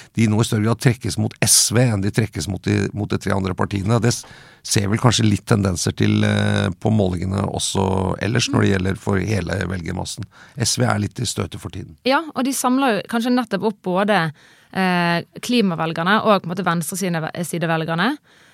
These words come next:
Speaker 2: Eh, og jeg synes det er litt r-, merkelig når jeg snakker med folk fra M D G, så får jeg, eh, som jo har hatt en kollaps egentlig, både på, altså de klarer ikke å innfri selv de valgene som vi tenker på som klimavalg, når det er veldig mye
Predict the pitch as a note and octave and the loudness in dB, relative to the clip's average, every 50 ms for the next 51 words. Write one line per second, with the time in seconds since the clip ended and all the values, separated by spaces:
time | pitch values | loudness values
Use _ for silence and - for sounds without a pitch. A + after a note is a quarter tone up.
0 | _ _ _ - G#3 G3+ G3+ G3 G3 G3 B2 D#3+ A3 - D4+ D4+ A#3 - - - | _ _ _ 0 2 4 4 4 4 4 4 2 0 0 -2 -2 -2 -2 -2 -2
1 | - B3+ B3+ A3+ G#3 G3+ G3+ A3 A#3+ B3 _ - G#3 G3+ - - G#3 G#3+ G#3+ - | 0 2 2 4 4 4 2 2 0 0 _ -2 -2 -2 0 2 2 2 2 2
2 | - - - C#4+ A#3 G3+ F#3 F#3+ F3+ - G3 F3+ - - A#3 G#3+ F#3+ - A3+ F#3+ | -2 -2 2 4 4 6 4 4 2 0 -4 -6 -2 0 0 0 0 -2 -4 -6
3 | - - F3+ E3+ E3 - - - F#3+ F#3+ G3+ G3 B3 B3+ C4+ C4 - A3 - G#3+ | -2 0 2 2 2 0 0 0 0 0 2 2 2 2 2 0 -2 -4 0 2
4 | G3+ G3 G3 G3 F#3+ - _ - - - - - - _ - - - G3+ G3 F#3+ | 2 4 2 2 -2 -6 _ -20 -20 -20 -20 -20 -20 _ -10 -6 -2 0 0 2
5 | F#3 F#3 F#3 F#3 F#3+ - A3+ A#3+ A#3 G3 F#3 F#3 F3+ F#3 F#3 F3 E3 E3+ D#3+ - | 2 2 2 0 0 2 4 4 6 6 4 4 4 2 2 0 -2 -2 -2 -2
6 | - F3+ F3 - - - - - - - - E3+ E3+ F3 D3 F3 E3 E3 D#3+ D#3+ | 0 0 0 0 -2 -4 -6 -6 -4 -4 -4 -2 -2 -2 0 0 0 2 0 0
7 | D#3 - E3+ F3 F3 F3 - - F3 E3+ E3 E3 D#3+ D#3+ D#3 D#3 - - F#3 - | -2 -2 -2 -2 -2 -2 -2 0 2 4 4 4 4 4 4 2 2 0 0 0
8 | F3+ F#3+ F#3 - G#3 G3 G3+ A3+ G3+ - - G#3+ G#3+ G#3 G3 D#3 - E3+ E3 E3 | 0 0 0 0 0 0 2 0 0 0 2 4 4 4 4 2 0 -4 -6 -2
9 | - G3 F#3 F3 F3 F3+ E3 F#3 F3+ F3+ F3 D#3+ D#3+ D3+ D3+ D#3+ - F3 E3+ - | -2 0 0 0 0 0 2 2 2 2 2 0 -2 -2 -2 -2 -2 -2 -2 -2
10 | - D#3+ D#3 - F#3 F3+ D#3+ E3 - - G3 G3 F#3 F3 D#3+ D#3 D#3+ E3+ F#3 G3 | -2 -2 -2 -2 -2 -2 -2 -4 0 2 4 4 4 4 2 2 2 4 4 4
11 | F#3 E3+ E3+ E3+ F3 F3 F3 E3+ D#3+ D#3+ E3+ E3+ E3+ E3+ E3+ E3+ | 4 2 2 2 4 4 4 4 2 2 2 2 2 2 2 0